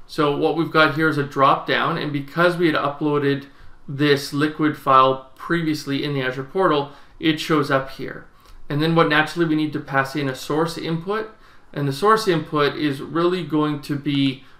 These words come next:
our list of items, basically that array of records that I showed you, uh, previously in the slide.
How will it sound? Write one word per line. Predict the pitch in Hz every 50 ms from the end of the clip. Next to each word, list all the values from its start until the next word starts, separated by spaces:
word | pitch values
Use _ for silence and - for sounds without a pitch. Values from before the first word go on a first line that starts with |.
| - - _ -
our | 143 143 139 139 139 139 -
list | 151 147 147 156 170 165 - -
of | 160 143 131
items, | - - 135 135 135 131 104 - - - - -
basically | 151 151 151 151 - 175 170 - 165 151 143 143 139 139 139 - - - - - - -
that | - 139 135 139 135 127 127 - - -
array | 143 139 135 127 131 135 139 147 151 156 156 147
of | - - 139 139 135 -
records | 123 131 151 160 - - 151 135 123 120 120 - -
that | - 139 135
I | 131 131
showed | 131 - - 151 147 143 139 135
you, | 135 131 131 123 - - - - - - -
uh, | - 135 135
previously | 131 135 - - 151 143 135 135 135 135 - 139 135 127 - -
in | 135 131 123
the | 120 120
slide. | - - - 135 123 107 98 85 - - - -